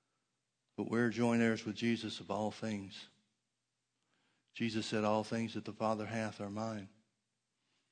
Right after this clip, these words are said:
And he said he'd show 'em to us. Thank you, Father, for who you've made us in Jesus.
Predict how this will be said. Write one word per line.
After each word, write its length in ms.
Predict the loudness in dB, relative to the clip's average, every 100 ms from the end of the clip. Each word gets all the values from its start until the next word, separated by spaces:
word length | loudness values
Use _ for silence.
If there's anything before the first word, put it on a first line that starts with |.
| _
And 100 | -10
he 60 | -6
said 200 | -2 -2
he'd 120 | -2
show 240 | -4 -6 -6
'em 120 | -8
to 100 | -10
us. 300 | -14 -16 -18 _ _ _ _ _ _ _ _ _ _ 2
Thank 240 | 4 4
you, 60 | 0
Father, 480 | 2 2 0 -6 -12 _ _
for 80 | -6
who 100 | -2
you've 240 | 0 0 -2
made 180 | -2
us 200 | -2 -4
in 100 | -6
Jesus. 580 | -6 -8 -8 -14 -18 -20